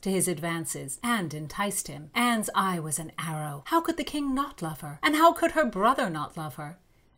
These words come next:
And even courtiers who once despised Anne Boleyn now saw her worth.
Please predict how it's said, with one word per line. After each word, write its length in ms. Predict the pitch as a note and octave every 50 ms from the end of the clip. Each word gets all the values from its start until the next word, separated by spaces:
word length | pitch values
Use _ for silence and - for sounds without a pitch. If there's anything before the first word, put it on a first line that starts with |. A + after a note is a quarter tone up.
| _ -
And 200 | A#3 B3 B3 -
even 400 | C4+ C#4+ D#4 - D4 C4+ C4 -
courtiers 640 | - - B3 B3+ C4+ C4 - F3+ D#3+ D3+ D3+ -
who 120 | - G#3 G3+
once 360 | F#3 G3+ G#3+ A#3 A#3 A#3 -
despised 800 | - A3 G#3 - - - - A3 A3+ A#3 - G3 F#3 E3 - -
Anne 240 | F3 F3 F3 E3 D#3
Boleyn 420 | E3 E3 D#3 D#3 D#3 D3+ D3+ D#3
now 260 | D#3 E3+ D#3+ D3+ D3
saw 300 | C#3+ - - D#3+ D3+ D3
her 180 | C#3+ - D#3 D3
worth. 460 | C#3+ C#3+ D#3 D3+ D3 D3 - - -